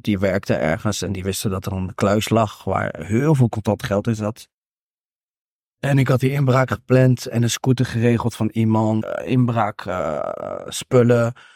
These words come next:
Nou ja, ik dacht, ik ga het gewoon weer proberen, maar nu met andere mensen. En, eh, we hadden in een bos afgesproken op een bepaald tijdstip. En ik ben daar 's nachts op dat tijdstip. En ze komen maar niet.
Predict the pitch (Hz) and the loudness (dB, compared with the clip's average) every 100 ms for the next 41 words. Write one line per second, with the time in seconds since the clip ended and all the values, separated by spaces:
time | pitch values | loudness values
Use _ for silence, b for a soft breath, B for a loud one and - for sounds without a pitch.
0 | B B 147 135 110 127 - 101 110 98 | B B 2 4 4 0 -2 -2 -2 0
1 | 101 101 120 104 104 110 104 101 110 113 | 0 2 0 -2 -2 0 2 2 4 4
2 | 104 120 131 110 98 82 - - 127 _ | 4 2 2 2 0 -4 -8 -8 -10 _
3 | _ _ _ _ _ _ _ _ - - | _ _ _ _ _ _ _ _ -8 0
4 | 117 113 110 110 107 104 113 123 113 101 | 2 2 2 2 0 0 2 2 2 2
5 | 120 127 - 127 - - 113 113 110 113 | 0 0 -2 -4 -8 -6 0 2 0 -2
6 | 113 127 _ - 117 101 87 104 104 - | -2 -4 _ -10 -6 -6 -4 -2 -2 -2
7 | 107 113 - 107 101 - - 110 113 120 | -4 -4 -6 -8 -8 -10 -6 -4 0 2
8 | 131 123 110 123 131 - 131 120 - - | 2 2 2 -2 -8 -4 0 0 -2 -12
9 | - - 104 117 123 - 117 120 - 98 | -14 -14 -4 -4 -4 -4 -4 -4 -8 -10
10 | - _ _ _ _ _ _ _ _ _ | -12 _ _ _ _ _ _ _ _ _
11 | _ 131 123 123 175 156 117 101 76 - | _ -4 -2 2 2 2 0 -2 -6 -14
12 | - | -18